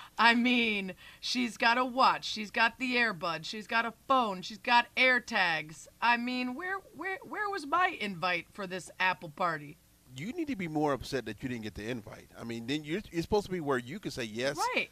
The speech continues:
Speaker 2: I will attend," or, "No, I'm too busy." The fact
Speaker 1: Yeah.
Speaker 2: that you didn't even get a text or, or, you
Speaker 1: Mm-hmm.
Speaker 2: know, may-, maybe they tried to pull a Dame Lillard supposedly and tried to email you, uh, but you never
Speaker 1: Fair.
Speaker 2: got notification of it.
Speaker 1: Fair. Maybe they reached out to, to Mike Ernaga and they were like, "Hey, can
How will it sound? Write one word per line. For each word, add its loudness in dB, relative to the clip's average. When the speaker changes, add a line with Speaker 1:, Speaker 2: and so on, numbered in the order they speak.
Speaker 2:
I 0
will 0
attend," -4
or, -2
"No, -2
I'm -8
too -8
busy." -4
The -4
fact -4
Speaker 1:
Yeah. 6
Speaker 2:
that 2
you -6
didn't -4
even -6
get -6
a -12
text -8
or, -4
or, -2
you -4
Speaker 1:
Mm-hmm. -6
Speaker 2:
know, -2
may-, -4
maybe -2
they -4
tried -4
to -6
pull -2
a -4
Dame -6
Lillard -4
supposedly -4
and -8
tried -6
to -14
email -4
you, -8
uh, -4
but -10
you 0
never 4
Speaker 1:
Fair. -2
Speaker 2:
got -4
notification -8
of -8
it. -4
Speaker 1:
Fair. 0
Maybe -2
they -2
reached -4
out 2
to, -6
to -10
Mike -2
Ernaga 0
and -4
they 0
were 0
like, -2
"Hey, -2
can -12